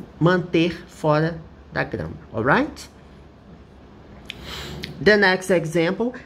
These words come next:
I'd never let an eleven-year-old kid go off on his own. I'd never. Esse I'd aqui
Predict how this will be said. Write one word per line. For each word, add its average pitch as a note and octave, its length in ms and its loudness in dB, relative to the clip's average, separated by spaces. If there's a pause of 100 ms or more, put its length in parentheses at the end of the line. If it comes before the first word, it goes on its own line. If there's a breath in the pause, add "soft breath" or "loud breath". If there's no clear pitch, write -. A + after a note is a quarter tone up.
(180 loud breath)
I'd G#3+ 420 4
never B3+ 840 4 (180)
let F#3 500 2 (220)
an F#3 280 2
eleven-year-old G3 1300 4
kid D#3+ 460 2 (160)
go F#3+ 120 4
off D#3 400 2
on D3+ 240 0
his D#3+ 240 0
own. F3 320 2 (1300 loud breath)
I'd G3 540 4
never. E3 840 2 (220)
Esse - 320 -6 (100)
I'd D#3+ 540 2
aqui B2+ 480 0